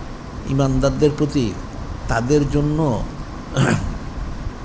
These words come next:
যিনি খালিক, যিনি মালিক, রহমান, যিনি নূরে মুজাসসাম হাবিবুল্লাহ হুজুর পাক সাল্লাল্লাহু আলাইহি ওয়াসাল্লাম,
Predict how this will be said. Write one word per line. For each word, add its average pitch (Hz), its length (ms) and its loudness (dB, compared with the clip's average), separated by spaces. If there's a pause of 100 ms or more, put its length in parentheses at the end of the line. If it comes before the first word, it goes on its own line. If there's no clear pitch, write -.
(600)
যিনি 113 220 6
খালিক, 123 640 4
যিনি 123 220 2
মালিক, 123 380 2
রহমান, 120 520 2
যিনি 120 140 2
নূরে 143 280 4
মুজাসসাম 127 600 0
হাবিবুল্লাহ 139 680 0
হুজুর 120 300 0 (120)
পাক 131 220 -2
সাল্লাল্লাহু 120 1000 2
আলাইহি 127 200 0
ওয়াসাল্লাম, 135 500 0